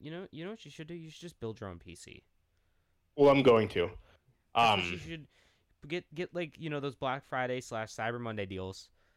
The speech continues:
Speaker 1: Get some, get that stuff on, like, Newegg or Amazon or Best Buy. See what they have, and then just build your own computer.
Speaker 2: Um,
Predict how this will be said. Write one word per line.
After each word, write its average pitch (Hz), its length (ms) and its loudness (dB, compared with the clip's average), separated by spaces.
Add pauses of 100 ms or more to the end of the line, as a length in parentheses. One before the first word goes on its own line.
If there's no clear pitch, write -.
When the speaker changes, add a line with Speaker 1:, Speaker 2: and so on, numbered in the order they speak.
(480)
Speaker 1:
Get 127 160 2
some, 127 340 0 (200)
get 127 140 -4
that 131 140 0
stuff - 380 -2
on, 113 160 -2
like, 110 160 -2
Newegg 92 460 -2 (480)
or 98 100 -2
Amazon 95 560 -4
or 95 60 -6
Best 92 260 -6
Buy. 85 220 -8
See - 180 -12
what 92 120 -8
they 113 100 -4
have, 90 320 -6 (880)
and 110 100 -8
then 107 140 -6
just 104 160 -12 (100)
build 104 240 -6
your 107 100 -6
own 104 80 -6
computer. 101 380 -12 (1400)
Speaker 2:
Um, 95 440 4